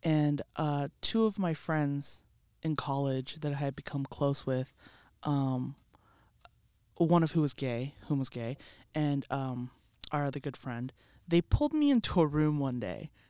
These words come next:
and they're like, "We just wanna talk to you." And I was like, "Okay." And they're like, "There was, you know, one of your friends said something that we heard and it bothered us and we thought we should tell you." And basically, um,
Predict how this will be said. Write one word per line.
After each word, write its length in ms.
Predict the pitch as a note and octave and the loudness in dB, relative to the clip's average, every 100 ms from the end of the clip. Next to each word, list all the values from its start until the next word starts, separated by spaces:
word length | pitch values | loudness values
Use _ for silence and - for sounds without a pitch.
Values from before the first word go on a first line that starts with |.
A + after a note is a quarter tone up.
| _ | _
and 80 | F3+ | -4
they're 80 | |
like, 100 | F#3+ | -2
"We 80 | G#3+ | 0
just 140 | C4 - | 0 2
wanna 140 | A3+ | 0
talk 280 | F3+ B2 C3 | 0 -2 -4
to 140 | - C#3 | -4 -2
you." 220 | C3 C3 - - - - - - | -2 -4 -12 -20 -20 -20 -20 -8
And 80 | |
I 20 | D#3 | -4
was 100 | C#3+ | -4
like, 120 | C#3 | -4
"Okay." 380 | C#3 C#3 C3 E3+ - - - - | -4 -2 -2 -4 -10 -20 -20 -14
And 120 | - E3 | -4 2
they're 120 | F3+ | 2
like, 240 | F3+ F3 - | 2 -2 -6
"There 280 | F3 F#3+ | 2 2
was, 560 | G#3 A3+ A3+ G3 - - _ _ _ _ _ _ _ _ _ _ _ | 6 4 4 0 -6 -12 _ _ _ _ _ _ _ _ _ _ _
you 160 | G3+ G#3 | 2 6
know, 120 | E3+ | 6
one 220 | D#3+ G#3+ | 6 6
of 100 | B3+ | 6
your 100 | A3+ | 2
friends 440 | - - D#3+ D#3 D3+ | 0 0 2 2 0
said 280 | - C#3+ | 0 0
something 500 | - C#3+ C3+ C#3 C3+ C3 - | 0 0 0 0 0 0 -2
that 140 | C3+ | -2
we 160 | D3 C#3+ | -2 -4
heard 360 | - C#3+ C#3 | -4 -4 -2
and 60 | C3+ | -4
it 100 | B2 | -4
bothered 320 | A#2 B2 C3 | -4 -4 -4
us 160 | B2 B2+ | -4 -4
and 80 | C3 | -6
we 60 | |
thought 240 | C3+ C3+ B2+ | -6 -6 -8
we 60 | |
should 180 | C3+ - | -8 -8
tell 240 | - - C#2 | -8 -8 -6
you." 180 | C#2 - - - - _ - | -8 -10 -14 -20 -20 _ -2
And 200 | D#3 - | -2 4
basically, 800 | F3+ G#3+ - F3+ - D3 C#3 C#3 - | 4 4 0 -4 -2 0 0 -2 -2
um, 520 | D3 C#3+ C#3 C#3 C#3 | 0 2 2 0 -4